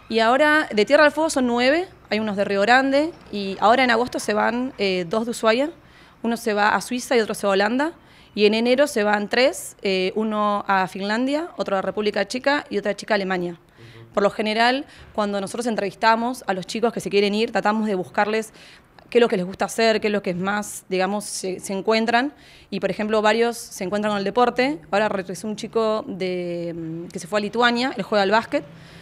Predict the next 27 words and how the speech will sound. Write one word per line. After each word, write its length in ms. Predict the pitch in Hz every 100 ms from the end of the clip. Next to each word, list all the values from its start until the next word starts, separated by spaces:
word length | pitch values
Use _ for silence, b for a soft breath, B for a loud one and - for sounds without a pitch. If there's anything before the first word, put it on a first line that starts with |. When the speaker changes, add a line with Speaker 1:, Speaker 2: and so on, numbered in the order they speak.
| B
Speaker 1:
Entonces 280 | 202 220 262
él 80 | 233
aprovechó 600 | 226 233 240 247 277 285
y 40 |
se 140 | 240 208
fue 120 | 214
a 20 |
jugar 220 | - 214 208
al 100 | 202
básquet 220 | 202 196
de 20 |
Lituania. 460 | 190 190 180 180 196 B B -
Eh, 240 | 214 202 214
uno 120 | 254
de 40 |
los 80 | 240
que 80 | 214
se 160 | -
va 180 | 214 220
a 40 | 220
República 440 | 208 220 214 196
Checa, 300 | - 233 254
juega 200 | - 202
al 60 | 190
hockey 200 | 196 202
sobre 240 | 190 190
hielo, 340 | 208 226 269